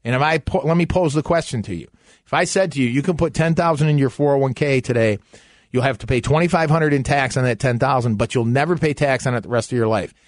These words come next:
You don't have R M Ds. It will not impact your Social Security, and it goes to your spouse and beneficiaries tax-free." Would you do it? You know, do you see how we're being objective about this? This is why I, we offer this information. I want to give you some assignments on the Roth four oh one K real quick, or the four oh one K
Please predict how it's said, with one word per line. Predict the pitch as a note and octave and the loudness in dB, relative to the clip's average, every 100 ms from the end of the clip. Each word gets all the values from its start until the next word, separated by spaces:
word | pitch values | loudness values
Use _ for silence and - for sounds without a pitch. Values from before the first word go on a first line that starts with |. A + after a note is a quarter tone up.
| _ _ | _ _
You | G#2+ | -6
don't | G2+ A#2 D#3+ | -2 0 2
have | D#3+ D#3+ | 2 0
R | D3 C#3+ C#3+ | 0 0 2
M | C3+ | 0
Ds. | B2+ A#2 G2+ | 2 0 0
It | F#2 | -4
will | G#2+ | 0
not | B2+ D#3 | 0 0
impact | D#3+ D#3 C#3 | 2 0 0
your | D3 | -2
Social | - C#3 C#3+ | 0 -2 -2
Security, | - - C#3 C#3 C3+ | -10 -8 -2 0 2
and | |
it | A#2+ | 0
goes | G2 C3+ | 0 0
to | - | 0
your | C#3 | -2
spouse | - B2+ C3 - | 0 -2 -2 -2
and | |
beneficiaries | B2 B2 - A#2 A#2+ A2 | -2 -2 -2 -2 -2 -2
tax-free." | C3 A#2 - C#3+ G#2 _ _ - | 0 -2 -2 -4 -4 _ _ -6
Would | A2+ G2+ | -4 0
you | |
do | G#2+ A2+ C3+ | 0 2 2
it? | F#3+ _ _ _ _ _ - _ - B2 - | 0 _ _ _ _ _ -20 _ -18 -14 -2
You | D#3+ | 0
know, | D#3 | 0
do | C#3+ | 0
you | C3+ | 0
see | - G3+ | 2 2
how | F#3 | 2
we're | D#3+ | 0
being | C#3+ D3+ C#3+ C#3+ - | 0 2 0 -2 -4
objective | B2 A#2+ C3+ C#3+ | -4 0 0 0
about | C#3+ C#3 C#3+ | 0 0 0
this? | D3+ B2+ | -2 -2
This | E3 F#3 | -2 0
is | B3 | 2
why | F#3+ F3 D3+ | 2 4 4
I, | C#3+ C3 | 2 0
we | C#3 C#3 | 2 4
offer | C#3+ C#3 C#3 | 4 2 0
this | B2 - | -2 -2
information. | A#2 A#2+ C3 D#3+ - G#2 _ _ _ _ - | -4 -2 0 0 0 -6 _ _ _ _ -6
I | A#2+ | 0
want | D#3 G3+ | 2 2
to | |
give | F#3 | 2
you | F3 | 0
some | - D3 | 0 -2
assignments | A#2 D3+ C#3 A#2 | 0 0 0 0
on | B2+ | 0
the | A#2+ | 2
Roth | B2 A#2+ A2 | 2 0 -2
four | - A2+ | -2 0
oh | G#2 | 0
one | G2+ | -2
K | G2+ A#2 G2+ F#2 | -2 -2 -2 -4
real | G2 G2 | -8 -8
quick, | - G#2 - | -4 -4 -2
or | G2 | -4
the | G2 | -4
four | B2+ G#2+ | -2 -2
oh | |
one | G2 | -2
K | G#2+ G#2 F2 | -4 -4 -4